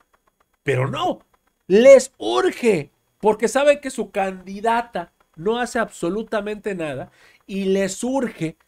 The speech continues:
buscar algo que genere más bulla que su propia candidata. Y aquí está. Lo que no se esperaban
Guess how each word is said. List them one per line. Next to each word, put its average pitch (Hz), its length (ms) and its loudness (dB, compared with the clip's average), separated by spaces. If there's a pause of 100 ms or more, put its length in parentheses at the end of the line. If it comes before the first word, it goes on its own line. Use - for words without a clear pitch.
(920)
buscar 214 760 -2
algo 226 680 2 (1300)
que 185 320 -4
genere 214 440 -2
más 196 300 -6
bulla 185 540 -10 (420)
que 139 60 -10
su 135 160 -12
propia 196 260 -6
candidata. 220 520 -4
Y 196 40 -2
aquí 202 180 -6
está. 269 360 -8 (500)
Lo 123 180 -6
que 139 120 -2
no 214 120 -2
se 277 120 -2
esperaban 247 600 0